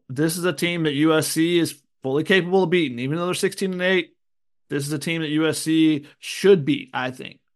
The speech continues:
If they're that bad on the road, they should beat them. Let's move to the other side, though. Women's basketball, they go to play Oregon on Friday, so maybe they won't be flying out just yet. Uh, maybe they'll have one more day. But, um, they will play Oregon Friday, seven P M on Pac-twelve Oregon,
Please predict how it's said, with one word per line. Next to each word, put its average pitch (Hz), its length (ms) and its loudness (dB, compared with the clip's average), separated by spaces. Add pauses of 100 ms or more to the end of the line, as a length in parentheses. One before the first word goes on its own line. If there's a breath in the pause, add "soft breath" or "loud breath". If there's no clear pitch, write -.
(420)
If 131 140 -12
they're 175 180 2
that 170 240 2
bad 175 160 4
on 170 80 2
the 151 80 -2
road, 151 280 4
they 139 120 2
should 143 140 -8
beat 127 120 -2
them. 113 100 -10 (240 soft breath)
Let's 190 220 0
move 226 180 2
to 214 60 -4
the 196 120 6
other 196 160 6
side, 180 380 2
though. 175 200 4
Women's 170 320 0
basketball, 151 760 2 (440 soft breath)
they 156 100 2
go 170 320 2
to 165 160 -2
play 160 340 2
Oregon 196 400 4
on 180 120 0
Friday, 160 420 2
so 156 140 -4
maybe 196 160 0
they 185 80 0
won't 160 200 0
be 151 80 0
flying 139 320 -2
out 123 200 -4
just 131 200 -8
yet. 123 300 -4
Uh, 120 240 -6
maybe 139 160 -4
they'll 131 140 -2
have 123 200 -4
one 123 120 -10
more 117 120 -4
day. 110 220 -4
But, 120 220 -6 (220 soft breath)
um, 143 520 2
they 165 240 4
will 143 280 -2
play 156 260 2
Oregon 190 420 2
Friday, 185 400 2
seven 190 300 0
P 175 160 -2
M 165 180 -2
on 131 240 -6
Pac-twelve 226 560 2
Oregon, 165 480 2